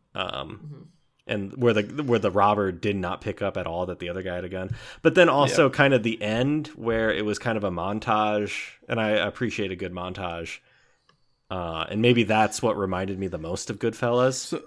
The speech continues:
Speaker 3: the, the
Speaker 1: Um,
Speaker 3: end, yeah, I was gonna say that, that would have maybe my second pick, the, where you're talking where they're, like, it's the continuous shot through the house following Burt
Speaker 1: That,
Speaker 3: Reynolds.
Speaker 1: and also showing, like, oh, they're shooting commercials now, and, um,
Speaker 3: Oh, yeah, when Don, and Don Cheadle finally completely sells out to his, like, blackness,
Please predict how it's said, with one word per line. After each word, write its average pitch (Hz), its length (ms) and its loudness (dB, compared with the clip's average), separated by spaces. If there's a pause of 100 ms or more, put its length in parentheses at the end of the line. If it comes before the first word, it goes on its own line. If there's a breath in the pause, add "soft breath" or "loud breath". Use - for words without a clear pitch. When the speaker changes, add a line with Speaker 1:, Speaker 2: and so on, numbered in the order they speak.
Speaker 3:
the, 165 300 2
the 156 240 6
Speaker 1:
Um, - 80 2
Speaker 3:
end, 175 400 4
yeah, 139 300 8
I 131 120 10
was 139 80 4
gonna 135 80 2
say 131 140 4
that, 131 340 6
that 135 140 12
would 147 100 8
have 139 80 4
maybe 123 160 4
my 120 200 2
second 123 280 -4
pick, 120 160 -6
the, 113 160 0
where 123 180 6
you're 127 140 4
talking 143 200 4
where 120 100 4
they're, 113 80 0
like, 107 180 -4
it's 131 160 2
the 120 140 2 (280)
continuous 135 400 4
shot 113 300 2
through 127 160 0
the 98 120 0
house 107 600 -2
following 113 320 4
Burt 110 180 -2
Speaker 1:
That, 147 180 4
Speaker 3:
Reynolds. 147 220 4
Speaker 1:
and 143 140 2
also 151 320 2
showing, 131 460 2
like, 107 280 2
oh, 131 220 8
they're 117 220 6
shooting 123 360 2
commercials 101 680 -2
now, 80 540 -8
and, 87 360 -8
um, 85 220 -8
Speaker 3:
Oh, 196 240 6
yeah, 156 200 8
when 143 160 4
Don, 151 220 8
and 151 120 6
Don 160 180 10
Cheadle 165 240 4
finally 127 300 6
completely 123 340 2
sells 120 220 0
out 117 340 0
to 110 220 0
his, 117 180 -2
like, 92 240 -6
blackness, 127 720 -2